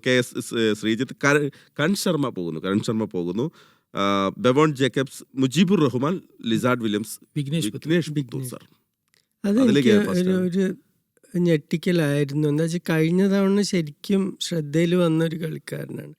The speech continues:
Speaker 3: പിന്നെ
Speaker 2: ഇഞ്ചുറി
Speaker 3: അധികം,
Speaker 2: ആയിരിക്കും.
Speaker 3: ആ, ആ, പേഴ്സൺ ഒന്നും പോണുമില്ല വിഘ്നേഷ് പുത്തൂർ അവിടെ ഉള്ളതുകൊണ്ട്.
Speaker 2: അല്ല, അത് ഈ സാറേ ഇഞ്ചുറി പ്രശ്നമുള്ളതാണ്.
Speaker 3: അതെ, ഇഞ്ചുറി ആണ് പ്രശ്നം എന്ന്
Speaker 2: ശരി.
Speaker 3: എനിക്ക്
Speaker 2: ഞാൻ
Speaker 1: ലോങ്
Speaker 3: തോന്നുന്നത്.
Speaker 1: ടൈമിൽ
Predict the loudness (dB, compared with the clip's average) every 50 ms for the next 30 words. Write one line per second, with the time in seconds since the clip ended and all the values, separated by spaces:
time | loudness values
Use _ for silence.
0 | -12 -8 -6 -2 2 4 4 6 6 6 6 4 4 2 4 6 6 6 6 4
1 | 0 0 0 0 2 2 0 -2 -4 -8 -10 -10 -10 _ _ 2 4 6 6 6
2 | 4 4 2 2 2 4 6 6 6 6 6 6 4 4 4 4 6 6 6 6
3 | 6 6 6 6 2 -2 -6 -6 -6 -6 -6 -8 -6 -4 -4 -4 -4 -4 -8 -12
4 | -14 -8 -6 -4 -4 -4 -4 -4 0 2 2 2 2 -4 -10 -10 -12 -12 -14 -12
5 | -8 -6 -4 -4 -2 -2 -2 -2 0 0 0 2 4 4 4 4 4 2 2 0
6 | -2 -2 -4 -4 -4 -2 -2 -2 0 0 2 4 4 6 6 6 8 8 8 8
7 | 8 8 8 6 6 6 6 6 6 6 6 4 4 4 4 2 0 -4 _ _
8 | -20 -20 _ -2 0 2 2 2 2 2 4 4 4 6 6 6 6 4 4 4
9 | 6 6 6 6 6 6 6 6 6 6 4 2 0 -2